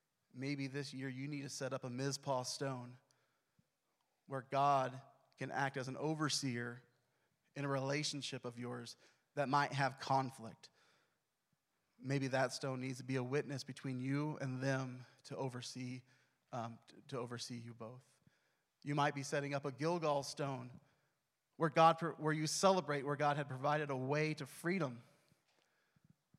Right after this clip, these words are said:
Or maybe you might be raising up an Ebenezer stone where you celebrate that God has indeed helped you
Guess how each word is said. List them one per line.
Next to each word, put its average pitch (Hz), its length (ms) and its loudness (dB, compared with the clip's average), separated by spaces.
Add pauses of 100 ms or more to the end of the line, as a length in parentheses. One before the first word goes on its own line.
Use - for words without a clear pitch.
(260)
Or 139 80 -8
maybe 160 240 -2
you 156 180 0
might 151 260 6
be 135 320 -2 (760)
raising 143 380 -2
up 139 140 0
an 135 140 -2
Ebenezer 131 560 2
stone 120 480 -8 (1080)
where 135 140 -4
you 131 140 -2
celebrate 131 680 0
that 127 220 -8
God 131 380 6 (120)
has 135 280 2
indeed 127 440 0
helped 143 440 -4
you 117 300 -8